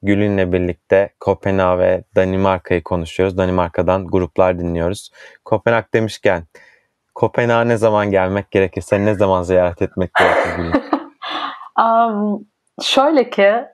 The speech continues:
Speaker 2: burada hava hep kötü gibi. Özellikle bu sene mesela bu Mayıs ayı on yılın, son on yılın en kötü, e, en soğuk Mayıs ayıymış. Hava sürekli yani, e, geldiğiniz zaman on on iki derece olması çok, e, muhtemel.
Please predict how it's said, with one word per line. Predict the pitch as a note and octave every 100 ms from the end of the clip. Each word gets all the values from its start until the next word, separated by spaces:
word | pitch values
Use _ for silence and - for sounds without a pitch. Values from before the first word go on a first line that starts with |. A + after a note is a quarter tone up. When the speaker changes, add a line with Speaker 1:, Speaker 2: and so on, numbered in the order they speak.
| _ _ _ _ _ G#3+
Speaker 2:
burada | C4 C4 C4
hava | C4+ C#4
hep | D#4 -
kötü | B3 A#3
gibi. | A3 - F3 G#3 _ _ _ -
Özellikle | A3 B3 B3 A3+
bu | A#3
sene | A#3 G3+
mesela | F#3 A3 G3+
bu | G#3
Mayıs | A3 A#3 A3+
ayı | A3 B3
on | A3 A#3+
yılın, | A#3 A3
son | A#3 A#3
on | A3 A#3
yılın | A3+ A3
en | G#3+ A3
kötü, | - G3+ G#3 G#3+ G3 - -
e, | F#3+ F#3+ F#3 F#3 - _
en | G3+ A3+
soğuk | - - G#3
Mayıs | G#3 F3+ G3
ayıymış. | F#3+ E3+ D#3 A3+ - - - - - -
Hava | C#4 D#4
sürekli | E4 F4+ D4+ -
yani, | G#3 G3 A3+ - -
e, | E4
geldiğiniz | A3 B3+ B3+ B3 C#4+
zaman | C4 B3 C4
on | - B3+
on | B3+
iki | B3 B3
derece | A#3+ A#3
olması | A3+ G3+ G#3+ -
çok, | B3 A#3+ - _
e, | G3+
muhtemel. | G3+ G3 G#3 G#3 G3 F3+